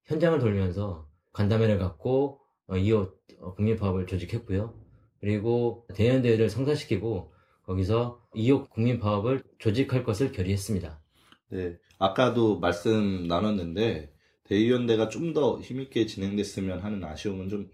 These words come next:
Speaker 2: 있네요.
Speaker 1: 이월 십삼 일 날 정기 대의원대회가 개최됐는데 정족수 문제로 휴회를 하고 좀 안타깝죠.
Speaker 2: 네.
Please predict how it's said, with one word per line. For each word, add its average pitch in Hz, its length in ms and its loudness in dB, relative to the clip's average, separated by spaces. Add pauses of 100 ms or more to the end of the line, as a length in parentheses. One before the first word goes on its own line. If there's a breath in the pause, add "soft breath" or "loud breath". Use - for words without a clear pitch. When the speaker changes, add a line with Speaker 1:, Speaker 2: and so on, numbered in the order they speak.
Speaker 2:
있네요. 92 500 -8 (800 soft breath)
Speaker 1:
이월 101 260 0
십삼 123 300 0
일 113 100 2
날 127 240 2
정기 110 240 0
대의원대회가 113 680 4
개최됐는데 92 760 -2 (880 loud breath)
정족수 143 420 4
문제로 95 560 2 (960)
휴회를 113 340 2
하고 113 420 -4 (440)
좀 98 160 -6
안타깝죠. 98 840 -2
Speaker 2:
네. 76 420 -8